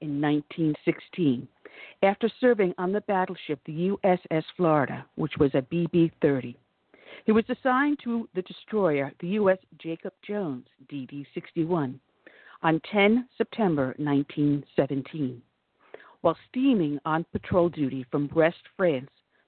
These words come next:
to Queenstown, Ireland, Jacob Jones was attacked on the sixth of December by Jo-, German submarine U fifty-three. Although Kalk, officer of the deck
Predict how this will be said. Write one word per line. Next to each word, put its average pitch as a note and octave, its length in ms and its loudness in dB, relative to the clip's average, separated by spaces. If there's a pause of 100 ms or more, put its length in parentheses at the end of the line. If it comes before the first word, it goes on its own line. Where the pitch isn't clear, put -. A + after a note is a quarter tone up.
(100)
to F#3+ 60 -2
Queenstown, G#3+ 1040 0
Ireland, C3+ 520 -2 (500)
Jacob A3 380 2
Jones C#3+ 460 0
was D#3+ 140 -2
attacked F3+ 500 -6 (120)
on D#3 140 -8
the D3+ 80 -10 (100)
sixth - 220 -4 (100)
of G#3+ 120 -6
December C#3 540 -2 (340)
by D3+ 160 4 (200)
Jo-, G3+ 200 4 (200)
German A#3 420 2 (140)
submarine F3 680 0
U D3+ 380 0
fifty-three. - 760 -4 (760)
Although D#3+ 380 4 (100)
Kalk, F3 380 0 (300)
officer E3+ 500 -2
of G#3+ 100 -10
the G#3+ 80 -8
deck F#3+ 240 -8